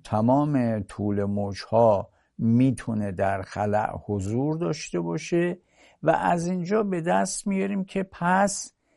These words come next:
این فضای خالی، یعنی این خلأ که یک میدان کوانتومی است که در اون ذره، اه، حالا در نگاه اولیه دیده نمیشه،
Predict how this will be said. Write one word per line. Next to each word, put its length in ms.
این 320
فضای 720
خالی، 580
یعنی 320
این 320
خلأ 680
که 140
یک 480
میدان 760
کوانتومی 1000
است 240
که 380
در 260
اون 340
ذره، 960
اه، 640
حالا 380
در 280
نگاه 340
اولیه 640
دیده 460
نمیشه، 1200